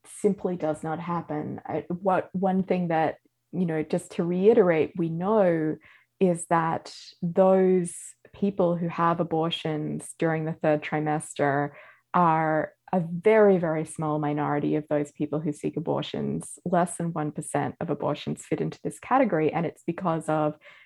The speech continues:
conditions that are generally incompatible with the life of the fetus, and the person carrying the fetus, uh, highly understandably does not wish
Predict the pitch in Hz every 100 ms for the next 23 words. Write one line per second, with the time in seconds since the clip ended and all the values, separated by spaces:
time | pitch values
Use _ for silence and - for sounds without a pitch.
0 | _ - 190 185 196 196 180 175 - 160
1 | 156 - 160 156 156 156 165 160 156 147
2 | 175 - 156 - 160 160 156 151 151 -
3 | 156 175 202 233 220 - - - _ _
4 | - 175 165 160 - 185 170 254 262 247
5 | 233 - - 185 175 170 165 - - -
6 | 170 - - - 220 208 196 180 180 175
7 | 170 - - _ - - _ _ - 165
8 | - _ _ - - - 247 269 233 226
9 | - 196 170 170 - 247 247 180 - 180
10 | 170 180 175 180 170 - 170 - -